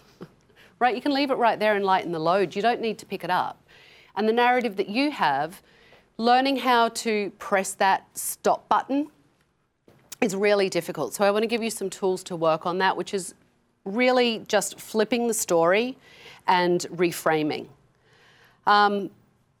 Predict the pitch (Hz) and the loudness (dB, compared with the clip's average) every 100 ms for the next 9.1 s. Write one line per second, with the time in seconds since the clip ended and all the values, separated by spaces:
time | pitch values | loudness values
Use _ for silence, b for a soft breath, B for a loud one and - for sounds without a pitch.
0 | _ _ _ _ _ _ _ _ _ _ | _ _ _ _ _ _ _ _ _ _
1 | _ _ _ _ _ _ _ _ _ _ | _ _ _ _ _ _ _ _ _ _
2 | _ - 359 349 - 208 165 196 220 214 | _ 0 2 2 2 4 4 2 0 -2
3 | 233 208 208 180 - 165 175 226 - 196 | 0 0 0 -4 0 2 4 2 0 0
4 | 190 175 160 - 165 156 127 - _ _ | 0 -2 -8 -6 -4 -2 -4 -10 _ _
5 | _ _ _ B B B B 220 - 233 | _ _ _ B B B B -6 0 4
6 | 202 208 196 - - _ _ _ _ _ | 6 6 2 -6 -12 _ _ _ _ _
7 | 220 233 262 277 302 277 254 226 196 - | 2 4 6 6 4 4 4 2 0 4
8 | 185 175 170 170 - - 175 165 190 226 | 6 4 2 -4 -10 -2 4 6 6 2
9 | 226 | 0